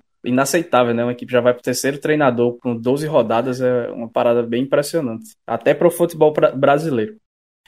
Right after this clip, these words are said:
Mas vamos seguir pro grupo A quatro, que tem o Itabaiana na liderança com vinte pontos, mesma pontuação do A B C, vice-líder. O Vitória da Conquista tem dezenove, o Coruripe fecha o G quatro com dezoito.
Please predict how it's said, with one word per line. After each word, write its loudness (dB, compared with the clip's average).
Mas 2
vamos 4
seguir 0
pro 4
grupo 0
A 4
quatro, 4
que -4
tem 0
o 6
Itabaiana 6
na 2
liderança 2
com -4
vinte -8
pontos, 2
mesma 0
pontuação 0
do -6
A 4
B 4
C, 2
vice-líder. -2
O -2
Vitória 4
da 6
Conquista -2
tem -2
dezenove, 4
o -2
Coruripe 2
fecha 0
o -8
G 4
quatro 4
com -4
dezoito. 2